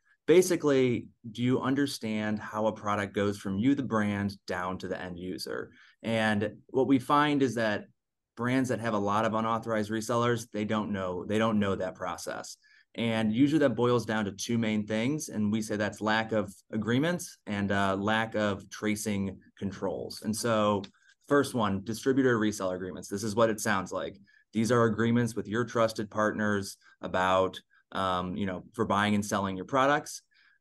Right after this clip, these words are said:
Uh, importantly, these agreements should dic-, should dictate how you can sell, where they can sell, all those things. And you should also have audit rights based on, so you can get a better, you know, more granular with respect to who they're selling to.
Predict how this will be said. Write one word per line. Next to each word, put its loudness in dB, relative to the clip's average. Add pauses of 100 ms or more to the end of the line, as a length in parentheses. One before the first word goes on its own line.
Uh, -2
importantly, 2
these 0
agreements 0
should -4
dic-, -2 (100)
should -2
dictate 0
how 0
you 2
can 0
sell, 0
where 0
they 0
can -2
sell, 0 (260)
all 4
those 4
things. -4
And 0
you 4
should -2
also 2
have 2
audit 2
rights -4
based -2
on, 0
so -6
you -2
can 0
get 2
a 0
better, 2
you 2
know, 2
more 2
granular -2
with -6
respect -6
to -2 (240)
who 2
they're -2
selling -2
to. -8